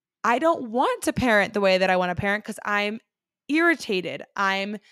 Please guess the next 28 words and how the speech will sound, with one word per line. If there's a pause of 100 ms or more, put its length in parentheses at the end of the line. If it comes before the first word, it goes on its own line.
(500)
lacking (100)
energy. (440)
I
don't
feel
fulfilled (880)
as, (240)
as (240)
a, (280)
a
woman
with
a
business
and
relationships. (1300)
So
then
therefore
I
don't
show
up
my
best
as
a
mom.